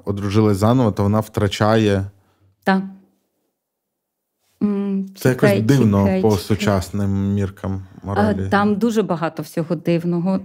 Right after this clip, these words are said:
Speaker 1: А розробляється якийсь альтернативний законопроект?
Speaker 2: Я думаю, що їх розробляється дуже багато зараз, типу, але я, ну, тут же ж головне,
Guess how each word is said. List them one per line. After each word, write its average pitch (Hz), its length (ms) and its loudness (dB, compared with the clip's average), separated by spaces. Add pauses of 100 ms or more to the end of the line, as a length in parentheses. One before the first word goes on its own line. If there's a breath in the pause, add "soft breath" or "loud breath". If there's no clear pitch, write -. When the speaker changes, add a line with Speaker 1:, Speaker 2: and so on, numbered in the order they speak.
Speaker 1:
А 113 140 4
розробляється 123 800 2
якийсь 110 400 0
альтернативний 95 1040 0
законопроект? 95 840 -4 (380)
Speaker 2:
Я 190 340 2
думаю, 185 360 2
що - 240 -6
їх 180 220 -2
розробляється 170 840 -2 (100)
дуже 165 260 -2
багато 156 480 -4
зараз, 180 420 -6
типу, - 480 -10
але 170 220 0
я, 170 140 -4 (240)
ну, 185 360 2
тут 170 280 -10
же 175 80 -2
ж - 280 -10
головне, 185 720 0